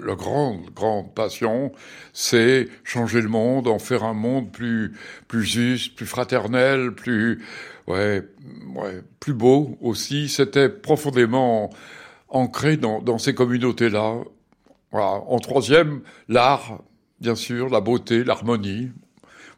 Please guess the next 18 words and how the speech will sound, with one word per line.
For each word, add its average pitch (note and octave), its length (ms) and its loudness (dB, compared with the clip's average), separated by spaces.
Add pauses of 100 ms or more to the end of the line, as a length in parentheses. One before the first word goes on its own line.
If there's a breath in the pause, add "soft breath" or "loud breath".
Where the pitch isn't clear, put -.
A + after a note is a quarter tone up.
(120)
Voilà C3 320 6
peut-être B2 440 -6
ce - 120 -10
qui C3 80 0
était A2 520 2 (140)
à A2+ 80 0
la G#2+ 120 0
base A#2 340 -4
de, A#2+ 100 -6 (500)
de A2 120 -10 (540)
tous B2 140 -18
leurs A2 220 2
engagements, A2 580 -2
durant A2 300 -4
toute G2+ 220 -10
leur A#2 140 -6
vie B2+ 160 -10
d'ailleurs. F#2+ 380 -6